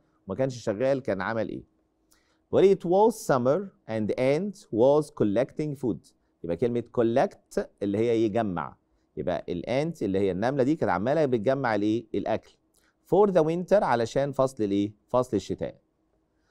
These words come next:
Grasshopper بقى، الجرادة دي كانت بتعمل إيه؟ Looked very content.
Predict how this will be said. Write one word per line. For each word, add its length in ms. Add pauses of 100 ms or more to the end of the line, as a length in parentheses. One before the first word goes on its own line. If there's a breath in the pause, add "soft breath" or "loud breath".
(220)
Grasshopper 560
بقى، 400 (100)
الجرادة 460
دي 300 (260)
كانت 160
بتعمل 300
إيه؟ 180 (300)
Looked 300
very 300
content. 760